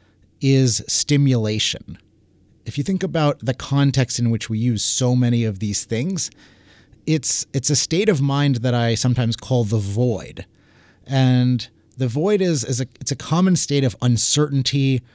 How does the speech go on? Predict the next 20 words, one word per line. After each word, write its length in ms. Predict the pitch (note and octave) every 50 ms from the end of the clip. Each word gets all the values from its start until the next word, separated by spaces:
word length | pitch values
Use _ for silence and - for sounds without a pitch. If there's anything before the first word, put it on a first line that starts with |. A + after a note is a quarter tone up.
| _ _ _
or 200 | - B2+ A#2 G#2+
lack 300 | G#2 A2+ A#2+ C3 C3 -
of 120 | C#3+ A#2 A#2
motivation, 1000 | B2+ A#2 G#2 G#2 F#2+ A#2+ A#2+ B2 B2+ - - - C3 B2 A#2+ A#2+ A#2+ A2+ A2 - _ _ _ _ -
and, 240 | - C3 C3 B2+ -
and 220 | - C3+ C#3 C3+ B2+
especially 400 | B2 - - D3+ D#3 - - C#3+
I'm 100 | C3 A#2+
focusing 380 | - C3+ C3 A2 A2+ - A#2
on 80 | A#2 A2+
today, 360 | G#2+ - A2+ C3 B2 A#2 A2+
discomfort. 920 | G2+ G2 - B2+ A#2+ - - - - C#3+ C#3 C3 - G3 G#3+ A#3 - _ _ _ _ _ _ _ -
And 140 | - C#3 D3
it's 100 | C#3 -
a 60 | D3+
state 320 | - - - E3+ G3 F#3+
where 320 | E3+ E3+ E3+ D#3+ D#3 C#3+ - - - - _ _
we 100 | - A#2
kind 140 | - D3 C#3+
of, 160 | A#2+ - -